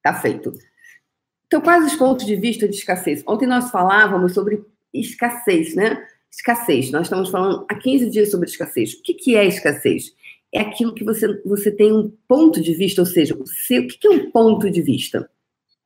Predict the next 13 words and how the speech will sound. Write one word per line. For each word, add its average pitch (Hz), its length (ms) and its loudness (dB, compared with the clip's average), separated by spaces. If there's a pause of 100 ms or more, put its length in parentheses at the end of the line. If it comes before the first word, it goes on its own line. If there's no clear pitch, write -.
(380)
Olha 185 160 0
só. - 160 -8 (920)
Isso - 140 -6
aqui - 160 -6
é 185 60 2
um 247 180 -4
ponto, 131 540 -2 (480)
ok? - 460 -4
Isso - 180 -16
aqui - 100 -8
é 180 60 2
um - 100 -6
ponto. - 400 -4